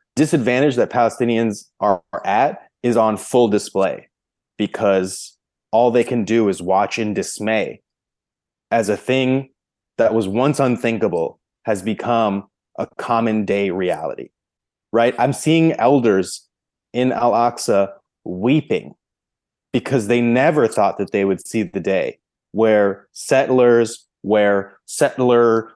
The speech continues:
interior ministers of defense or whatever his fucking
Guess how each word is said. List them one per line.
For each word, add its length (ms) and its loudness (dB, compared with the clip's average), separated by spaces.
interior 600 2
ministers 840 2
of 160 -2
defense 680 0
or 140 2
whatever 380 2
his 200 -2
fucking 600 0